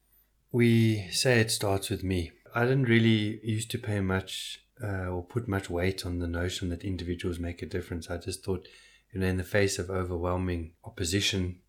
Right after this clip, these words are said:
disinterest, industry, that you, you couldn't do anything. But I've come to realize through what we've witnessed with Shape of Emotion, that if every person does their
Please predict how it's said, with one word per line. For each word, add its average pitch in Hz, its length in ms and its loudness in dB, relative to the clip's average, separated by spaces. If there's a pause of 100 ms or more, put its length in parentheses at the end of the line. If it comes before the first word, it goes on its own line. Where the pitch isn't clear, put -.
disinterest, 101 840 -2 (200)
industry, 95 680 -2
that 87 280 -4 (320)
you, 107 140 -4
you 107 280 -6
couldn't 101 500 -2 (220)
do 98 160 -2
anything. 87 480 -4
But 98 240 -4
I've 107 200 -2
come 123 240 2
to 104 200 0
realize 95 600 0 (120)
through 98 200 -2
what 104 180 2
we've 95 180 0
witnessed 98 460 0
with 90 140 -4
Shape 101 300 0
of 90 100 -4
Emotion, 95 560 0 (140)
that 90 120 -6
if 95 220 -2
every 113 500 4
person 98 460 0
does 90 420 -2
their 92 300 2